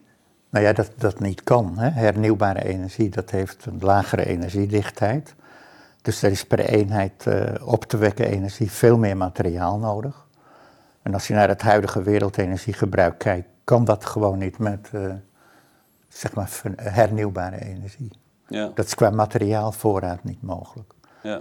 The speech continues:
Speaker 1: Dus we moeten terug in het, eh, totale energiegebruik.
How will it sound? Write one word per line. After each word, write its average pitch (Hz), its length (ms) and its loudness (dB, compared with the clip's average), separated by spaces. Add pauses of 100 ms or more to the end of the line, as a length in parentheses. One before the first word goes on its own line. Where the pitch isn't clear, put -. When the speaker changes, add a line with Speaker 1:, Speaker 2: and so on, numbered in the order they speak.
Speaker 1:
Dus - 160 -2
we 117 80 8
moeten 113 280 2
terug 135 360 4
in 120 140 2
het, 110 280 -2
eh, 101 320 2 (460)
totale 113 500 2
energiegebruik. 98 920 -4